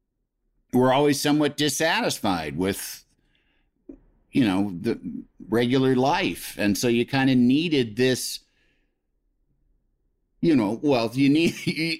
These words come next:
you need, like, there's something so inherently sort of egotistical about saying, like, "I'm gonna go into a room where everyone's gonna shut up.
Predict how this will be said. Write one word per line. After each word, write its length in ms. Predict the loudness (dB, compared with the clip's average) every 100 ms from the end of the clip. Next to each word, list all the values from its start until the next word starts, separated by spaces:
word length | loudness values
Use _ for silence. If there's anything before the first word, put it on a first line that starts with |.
| -4
you 140 | 0
need, 360 | 2 2 -2 -4 -14 -8
like, 200 | -2 0
there's 200 | 2 0
something 300 | 0 -2 -4
so 240 | -2 0 2
inherently 600 | 2 2 0 0 0 0
sort 280 | 2 2 2
of 120 | -2 -4
egotistical 840 | 0 2 2 0 -2 0 0 0
about 280 | 2 0 -2
saying, 320 | -2 0 2
like, 220 | 0 -2 -8 -20 -8
"I'm 140 | -2 2
gonna 160 | 2
go 200 | 2 2
into 200 | 2 4
a 60 | 4
room 280 | 4 2 2
where 200 | 0 -2
everyone's 460 | -2 2 4 2 2
gonna 200 | 2 2
shut 340 | 2 0 0
up. 320 | 0 -2 -8